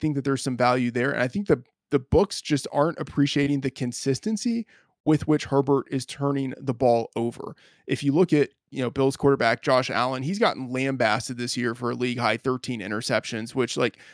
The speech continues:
that's fine. It's understandable, but Herbert actually has worse accuracy numbers this year.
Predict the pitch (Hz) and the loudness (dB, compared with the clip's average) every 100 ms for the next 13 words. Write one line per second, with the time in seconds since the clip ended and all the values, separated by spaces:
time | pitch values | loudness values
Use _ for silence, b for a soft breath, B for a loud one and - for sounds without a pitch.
0 | B - 135 - 143 143 143 127 127 117 | B 0 0 2 4 4 2 0 -4 -4
1 | - 131 131 135 127 117 - 214 220 - | -4 -4 0 0 2 0 2 4 4 2
2 | 113 120 - 175 143 123 113 131 - - | 2 2 2 2 2 0 -2 -2 -2 -2
3 | 113 117 107 120 120 113 110 104 104 110 | -2 0 -4 -4 -4 -4 -2 -4 -4 -6
4 | 113 113 92 - | -4 -4 -4 -4